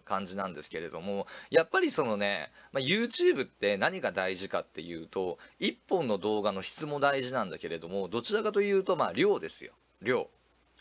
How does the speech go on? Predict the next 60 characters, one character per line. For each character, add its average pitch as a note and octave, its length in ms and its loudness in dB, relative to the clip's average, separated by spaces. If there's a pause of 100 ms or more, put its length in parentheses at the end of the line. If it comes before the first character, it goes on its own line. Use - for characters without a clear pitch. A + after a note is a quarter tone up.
量 A#3 240 6
が B2 100 4
大 F#2+ 220 -2
事 - 120 -6
な - 80 -16
ん - 60 -20
で - 80 -20
す - 120 -14
よ。 - 40 -20 (960)
だ C3+ 120 4
か G#2+ 100 0
ら、 G#2 300 -2 (420)
ま C#3 120 2
あ、 C#3 40 2
そ C#3+ 140 -2
の、 A#2+ 360 2
と F#4+ 180 2
に F#4+ 140 2
か D#3 140 6
く、 - 240 -12 (260)
ま B2+ 120 4
あ、 - 20 2
編 F#3+ 260 0
集 G3+ 220 2
な G#3 100 4
く G3+ 80 -4
て C#3+ 140 -2
も G#2 160 0
い A2 100 0
い G2+ 60 -4
か F2+ 120 0
ら、 G2+ 300 0
ガ C3+ 140 4
ン D#3 100 -4
ガ A2 140 2
ン F#2 100 -6
な G#2 120 0
ん G2+ 80 -6
か F#2 100 -4
こ F2+ 480 -4
う - 40 -6
ね、 A#2+ 220 0 (140)
あ G#2 200 2
の、 F#2+ 220 -2
喋 C3+ 300 0
っ - 20 -20
て A2 100 0
る F#2 100 -6
動 F#2 200 -4
画 F#2+ 100 2
を F#2 160 0
ア A#2+ 40 4
ッ - 20 -4
プ - 160 -10
す F#2+ 140 -6
る F2+ 320 -6
だ G2 100 -4
け G#2 140 -2
で G2 80 -2
も、 F2+ 300 -8